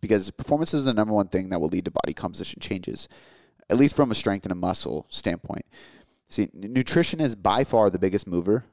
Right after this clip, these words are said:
for fat loss. If you don't focus on it, you're not going to get very far. But if you're not training hard,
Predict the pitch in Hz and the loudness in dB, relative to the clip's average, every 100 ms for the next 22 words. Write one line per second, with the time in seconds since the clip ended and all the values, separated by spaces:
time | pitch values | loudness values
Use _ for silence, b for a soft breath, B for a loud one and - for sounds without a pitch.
0 | _ 95 - 101 90 120 151 - - _ | _ -8 -2 0 2 2 0 -6 -12 _
1 | _ - - 113 98 95 - 123 143 - | _ -6 -2 0 2 0 0 -2 -2 -6
2 | b b b b 104 101 98 110 - 101 | b b b b 0 0 0 -2 0 -2
3 | 98 90 87 85 82 - _ _ _ 165 | 0 0 0 2 0 0 _ _ _ 4
4 | 160 92 - - - 156 190 - - 95 | 6 4 0 -4 -2 0 0 -2 -4 -4
5 | 98 120 151 151 165 | -4 -4 2 2 2